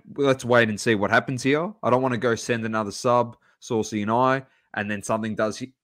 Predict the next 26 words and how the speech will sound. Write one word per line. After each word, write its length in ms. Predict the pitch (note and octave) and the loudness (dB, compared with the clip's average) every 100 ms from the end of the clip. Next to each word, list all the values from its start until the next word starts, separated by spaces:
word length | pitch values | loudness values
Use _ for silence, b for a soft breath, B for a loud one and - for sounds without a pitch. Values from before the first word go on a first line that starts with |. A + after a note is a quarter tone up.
| _ - A#2+ | _ -18 -8
like, 180 | F#2+ - | -8 -6
shit 260 | - D#3 | -4 -4
really 320 | A#2+ A#2 B2+ B2 | 0 4 4 4
hits 220 | C3 - | 0 -4
the 80 | A#2+ | -6
fan, 460 | A#2 B2+ D#3 A3+ - _ _ _ _ - | -2 -2 -4 -8 -16 _ _ _ _ -2
and 180 | G#2+ G#2 | 0 0
then 280 | G2+ G2+ | -4 -6
the 80 | F#2+ | -10
cards 360 | - G#2+ G#2+ G2+ | -2 0 0 -2
get 180 | G2 - | -8 -8
stuck 440 | - - G#2 - | -6 -2 0 2
over 260 | B2+ B2 B2 | 2 2 2
there. 300 | C3+ E3+ A3 - | 2 0 -4 -6
That 100 | A2 | -4
is 80 | |
the 60 | G#2 | -4
last 400 | G2 G#2+ A#2 A#2 | 2 4 4 2
thing 140 | A#2+ | -6
we 60 | A2+ | -4
wanna 200 | G#2+ G#2 | -4 -4
do, 340 | F#2+ A#2+ F#3 - _ _ _ _ - | -2 -2 -4 -10 _ _ _ _ -12
'cause 120 | G#2 | -2
then, 280 | A2+ A2 - - | -2 -2 -8 -8
unfortunately, 840 | A2 G#2 A#2+ B2+ B2+ G#2+ A#2 E3 - | -6 -4 -2 -2 -2 -2 -2 -4 -6
uh, 420 | G2+ F#2+ F#2+ F#2+ | -2 0 2 0